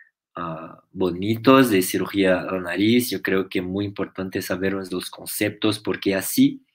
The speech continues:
ah, se torna reproducible para cualquier persona que tenga esos conceptos muy sólidos en su práctica.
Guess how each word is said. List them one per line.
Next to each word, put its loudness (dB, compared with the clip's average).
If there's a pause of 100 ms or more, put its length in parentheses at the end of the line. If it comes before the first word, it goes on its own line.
(480)
ah, 2
se -4
torna -2
reproducible 0
para -4
cualquier -6
persona -6
que -8
tenga -6
esos -8
conceptos -6
muy -6
sólidos -2
en -10
su -10
práctica. -10